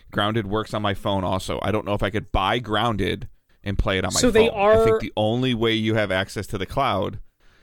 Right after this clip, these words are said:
Speaker 1: is to games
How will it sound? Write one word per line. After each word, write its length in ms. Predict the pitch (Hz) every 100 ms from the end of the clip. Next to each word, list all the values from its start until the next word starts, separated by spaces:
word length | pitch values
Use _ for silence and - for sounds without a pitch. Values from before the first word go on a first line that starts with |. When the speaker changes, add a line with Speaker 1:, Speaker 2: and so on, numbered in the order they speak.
| _ _
Speaker 1:
is 540 | 104 98 92 92 - - - _ _ _ _
to 200 | - 131
games 640 | 98 113 110 98 98 -